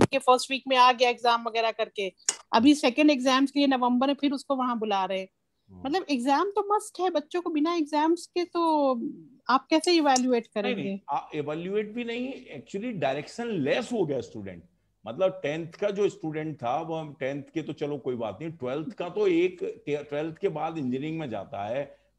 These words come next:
Speaker 2: ट्वेल्थ के बाद मेडिकल में जाता है, ट्वेल्थ के बाद सीए या इसमें direction में जाता है, ट्वेल्थ के बाद जो भी वो जिस direction में जाता है उसमें working, अ, काफी रहता है, तो आज वो रद्द हो गया।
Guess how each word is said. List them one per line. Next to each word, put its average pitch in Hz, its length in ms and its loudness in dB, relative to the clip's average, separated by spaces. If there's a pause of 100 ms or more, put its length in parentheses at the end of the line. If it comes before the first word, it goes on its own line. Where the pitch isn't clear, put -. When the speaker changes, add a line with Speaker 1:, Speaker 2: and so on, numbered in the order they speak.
(140)
Speaker 2:
ट्वेल्थ 151 280 -2
के 180 60 0
बाद 170 160 0
मेडिकल 143 460 -2 (100)
में 139 140 -6
जाता 107 300 -6
है, 135 80 -6
ट्वेल्थ 139 360 -8
के 175 100 -6
बाद 165 200 -6
सीए 165 580 -4
या 143 340 -2
इसमें 139 360 -10
direction 117 360 -4
में 139 100 -8
जाता 107 260 -8
है, 139 160 -8
ट्वेल्थ 147 380 -6
के 175 60 -4
बाद 160 360 -4 (240)
जो 220 200 0
भी 262 120 0
वो 247 160 2
जिस 156 260 -2
direction 160 380 -2
में 165 140 -8
जाता 131 280 -4
है 180 60 0
उसमें 170 240 -6
working, 156 540 -6
अ, 131 120 -8
काफी 123 360 -4
रहता 95 340 -6
है, 95 80 -14
तो 139 140 -14
आज 156 360 -4
वो 202 160 0
रद्द 127 500 -4
हो 143 180 -2
गया। 90 200 -10